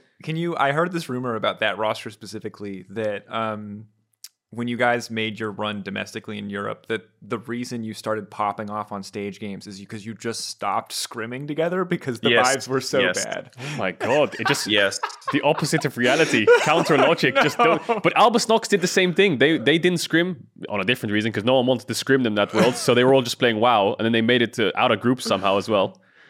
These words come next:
Speaker 1: Oh, no.
Speaker 2: Yeah, I mean, we were like, uh, I think we lost to Splice, uh, with that roster, and then we were like, "Okay, it's not really working,"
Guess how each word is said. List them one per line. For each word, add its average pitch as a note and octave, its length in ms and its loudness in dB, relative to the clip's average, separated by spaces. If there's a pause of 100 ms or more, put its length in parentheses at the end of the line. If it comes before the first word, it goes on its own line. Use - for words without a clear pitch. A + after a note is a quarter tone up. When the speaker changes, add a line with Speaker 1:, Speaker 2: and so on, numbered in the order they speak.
(260)
Speaker 1:
Oh, B2 400 -10
no. B2 480 -10 (120)
Speaker 2:
Yeah, G#2 300 2
I G#2 160 4
mean, B2+ 260 -2
we C#3+ 120 -2
were C3+ 120 2
like, C3+ 220 -2 (180)
uh, G2 160 -4
I F2+ 220 -2
think D#3+ 340 -8 (380)
we A#2+ 180 -4
lost D3 460 -4 (300)
to A#2+ 80 -12
Splice, C3+ 840 -2 (1000)
uh, A2+ 320 2
with A2+ 100 -4
that A2 200 2
roster, C3 420 -4 (160)
and A#2 160 -8
then A2+ 160 -8
we A2+ 100 -10
were G#2+ 140 -4
like, G#2 240 -2 (180)
"Okay, A2 440 -4 (200)
it's G2+ 220 -14
not A2+ 180 -6
really G#2 440 -10
working," A2+ 540 -6